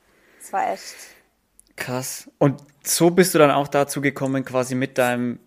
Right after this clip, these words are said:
Speaker 2: mit dem Tanz zusammen, Tanztherapie, so nach dem Motto, Tanztherapie für Prostituierte oder sexuell Missbrauchte
Speaker 1: Ja, ich
Speaker 2: zu
Speaker 1: würde
Speaker 2: machen.
Speaker 1: nie es Therapie nennen, weil ich kein Tanztherapeut bin.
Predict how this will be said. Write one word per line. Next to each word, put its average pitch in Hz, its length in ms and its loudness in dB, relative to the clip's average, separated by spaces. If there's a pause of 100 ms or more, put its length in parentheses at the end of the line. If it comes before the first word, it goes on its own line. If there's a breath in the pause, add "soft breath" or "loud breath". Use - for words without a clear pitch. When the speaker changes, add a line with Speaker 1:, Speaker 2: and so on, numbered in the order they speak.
(160)
Speaker 2:
mit 139 460 -4
dem 123 160 -2
Tanz 160 460 -4
zusammen, 156 640 -4 (720)
Tanztherapie, 123 800 -2
so 113 160 -4
nach 110 160 -6
dem 107 140 -6
Motto, 107 180 -6
Tanztherapie 127 880 -4
für 117 420 -6 (480)
Prostituierte 123 880 -6
oder 113 460 -4
sexuell 113 640 -6
Missbrauchte 123 880 -8 (1300)
Speaker 1:
Ja, 208 280 6
ich 247 80 -4
Speaker 2:
zu 214 80 -6
Speaker 1:
würde 262 160 4
Speaker 2:
machen. 247 140 0
Speaker 1:
nie 262 400 -2 (360)
es 277 200 -8
Therapie 233 460 0
nennen, 226 340 -4
weil 196 160 2
ich 196 140 -10
kein 233 300 -4
Tanztherapeut 202 800 -6
bin. 165 420 -6